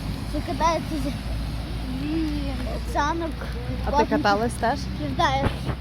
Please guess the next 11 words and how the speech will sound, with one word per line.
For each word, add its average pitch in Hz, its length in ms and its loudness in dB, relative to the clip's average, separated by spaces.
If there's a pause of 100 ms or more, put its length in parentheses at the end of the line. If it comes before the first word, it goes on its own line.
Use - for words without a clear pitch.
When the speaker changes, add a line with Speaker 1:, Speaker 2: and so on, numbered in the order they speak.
Speaker 1:
я 285 120 -2
сьогодні 294 400 0 (500)
два 262 160 0
рази. 285 260 4 (1120)
З-, 294 40 -2 (480)
ні, 320 80 0
я, 311 180 4 (480)
я 302 140 2
один 269 300 0
раз 254 220 -6
виходила, 349 520 -4